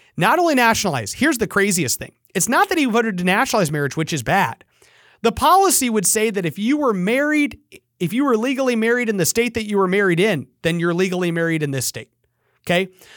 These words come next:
So, like, if California, which they will, legalizes thruples,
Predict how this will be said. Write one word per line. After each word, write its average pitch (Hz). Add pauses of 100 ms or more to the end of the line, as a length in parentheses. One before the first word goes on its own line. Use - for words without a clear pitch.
(160)
So, 226
like, 208
if 202
California, 226 (200)
which 156
they 214
will, 180 (340)
legalizes 196 (100)
thruples, 175